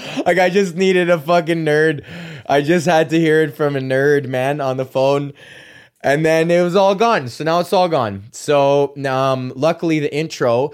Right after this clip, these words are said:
so the intro for this show is, uh, let's do some inside ball for this show. The intro for this show is actually, it's, uh, something called Collins Avenue Medium,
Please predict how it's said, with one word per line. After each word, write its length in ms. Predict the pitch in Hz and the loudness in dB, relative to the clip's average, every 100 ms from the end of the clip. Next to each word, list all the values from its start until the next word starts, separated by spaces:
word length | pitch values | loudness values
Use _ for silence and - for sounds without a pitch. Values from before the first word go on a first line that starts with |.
| - - | -12 -8
so 220 | - 147 | -2 -2
the 140 | 156 | 0
intro 360 | 180 208 220 202 | -2 -2 -2 -2
for 160 | 180 | -2
this 160 | 165 160 | -4 -4
show 560 | - 143 123 127 131 - | -4 -2 0 0 -2 -4
is, 380 | 123 123 123 120 | -6 -4 -4 -2
uh, 320 | 117 113 113 | 0 2 0
let's 220 | 123 143 | -2 -4
do 160 | 160 151 | -6 -6
some 180 | 139 | -6
inside 400 | 139 143 156 135 | -8 -2 0 0
ball 180 | 123 123 | 0 -2
for 140 | 117 117 | -2 -8
this 140 | 117 | -6
show. 180 | - 110 | -4 -4
The 160 | 110 | -4
intro 280 | 143 156 190 | -8 -4 -4
for 120 | 170 | -2
this 160 | 160 147 | -6 -6
show 240 | - 127 123 | -2 -2 -2
is 120 | - | -4
actually, 600 | 123 127 - 123 123 120 - - - _ - | -4 -4 -6 -6 -6 -8 -14 -20 -20 _ -2
it's, 340 | 127 120 - | 0 0 -6
uh, 160 | - 120 | -8 -8
something 360 | - 135 143 | -4 -6 -6
called 280 | 123 127 120 | -2 -2 -2
Collins 500 | - 143 160 180 170 - | -2 0 0 -2 -4 -2
Avenue 420 | 143 139 139 135 | -2 -2 -4 -4
Medium, 640 | 120 127 123 107 82 78 | -4 -6 -4 -6 -8 -14